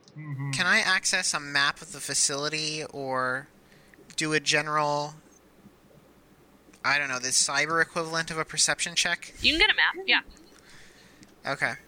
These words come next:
Speaker 3: Um, you can get, like, a bit, like, a basic layout. Absolutely.
Speaker 2: Okay.
Speaker 3: Um,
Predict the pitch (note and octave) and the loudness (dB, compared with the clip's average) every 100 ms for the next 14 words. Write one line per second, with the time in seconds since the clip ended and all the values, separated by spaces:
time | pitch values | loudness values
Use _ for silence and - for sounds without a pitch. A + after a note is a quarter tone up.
0 | - - - - D3 - - - E3+ D#3 | -20 -20 -20 -18 -16 -12 0 2 2 0
1 | - A#3 C4 C#4 G#3 F#3+ F#3 F3 F3 F3+ | 0 2 4 2 2 -4 0 0 2 0
2 | F3 E3 D#3+ D#3 D3 D#3+ D3 - _ _ | 0 -2 -2 0 2 4 2 -2 _ _
3 | - - E3+ - D#3+ A2 D3+ - - - | -20 0 0 4 4 4 2 -8 -20 -8
4 | - C#3+ E3 D#3 D3+ | -2 0 2 2 0